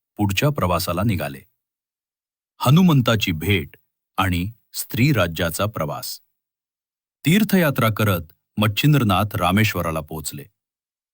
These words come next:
तिथे त्यांची भेट मारुतीरायाशी झाली. हनुमंतांनी त्यांना जुन्या वचनाची आठवण करून दिली. ते म्हणाले, "तुम्ही स्त्री राज्यात जाऊन तिथल्या राणीची इच्छा पूर्ण करण्याचे वचन मला दिले होते.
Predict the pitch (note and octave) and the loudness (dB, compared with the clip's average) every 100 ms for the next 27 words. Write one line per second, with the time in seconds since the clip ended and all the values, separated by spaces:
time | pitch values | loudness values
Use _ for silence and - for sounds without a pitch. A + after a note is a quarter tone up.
0 | _ _ _ - C#3 G3 A3 C3 A2+ A#2+ | _ _ _ 0 0 2 2 4 4 2
1 | E2+ F#2+ C#3 - - F#2+ G2+ A#2 A2 F2+ | 0 -2 -2 -8 -2 0 2 0 -2 -4
2 | D#2+ D#2 E2+ C#2 D#2+ C#2 _ _ _ _ | -4 -6 -8 -10 -12 -14 _ _ _ _
3 | _ _ _ _ _ - D#3+ G3+ G#3+ G3 | _ _ _ _ _ 2 4 6 4 4
4 | F3 E3 D3 G2+ G2 C3 G2+ F#2+ B2+ G#2+ | 2 2 2 2 2 2 0 0 2 0
5 | F#2 F#2+ F2+ F2 C3 F#2+ F2 G2+ F#2+ F2 | -2 -2 -2 -2 -2 -2 -2 -2 -2 -4
6 | E2+ D2+ - - _ _ _ _ _ _ | -8 -10 -12 -20 _ _ _ _ _ _
7 | _ _ - F#2 D#2+ F#2+ A2 D2 - _ | _ _ -4 -4 -2 0 -2 -4 -14 _
8 | _ _ _ _ _ _ _ - G#2 G2+ | _ _ _ _ _ _ _ -4 0 2
9 | F#2+ - G2+ A#2+ G2+ F#2 F#2 E2 F2+ F#2 | 0 -2 0 2 2 0 -2 -2 -2 -4
10 | D2+ C#2 _ _ _ _ - A2 G#2+ D3+ | -4 -12 _ _ _ _ -4 -4 0 2
11 | C#3+ F#2 F#2+ C3 C3 C3 F#2 - A2+ A2 | 2 2 2 2 2 -2 -2 -2 -4 -2
12 | G#2 G2 G#2+ G2+ F#2 F#2+ F#2 F#2 E2 E2 | -2 0 0 0 -2 -2 -2 -4 -4 -2
13 | A2 A#2+ E2+ E2+ E2+ E2 D2+ E2+ - | 0 2 0 -2 -4 -8 -8 -10 -14